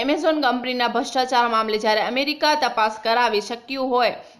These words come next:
તો ભારત સરકાર દ્વારા કેમ કોઈ પગલાં ન લેવામાં નથી આવતા? ત્યારે ભારતના કોણે,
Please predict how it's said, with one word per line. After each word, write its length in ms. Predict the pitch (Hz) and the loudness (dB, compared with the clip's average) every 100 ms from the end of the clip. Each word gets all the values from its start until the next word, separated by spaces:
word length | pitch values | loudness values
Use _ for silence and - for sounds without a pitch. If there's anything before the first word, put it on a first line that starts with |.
| - | -6
તો 100 | 220 | -4
ભારત 400 | 214 208 240 277 | 0 2 2 2
સરકાર 340 | 277 269 262 | -2 0 2
દ્વારા 300 | 247 233 220 | 4 2 2
કેમ 480 | 220 247 262 269 - | 0 0 -2 -2 -2
કોઈ 200 | 233 233 | 2 2
પગલાં 380 | 226 226 240 240 | 0 -2 0 0
ન 100 | 214 | 0
લેવામાં 420 | 214 226 226 240 | 0 0 -2 -2
નથી 280 | 202 - 226 | -4 -2 0
આવતા? 340 | 185 160 147 - - - _ | 0 0 -6 -8 -20 -20 _
ત્યારે 300 | 240 269 240 | 0 2 2
ભારતના 560 | 220 214 254 294 302 311 | 0 0 2 0 -2 0
કોણે, 380 | 269 254 269 | 2 2 0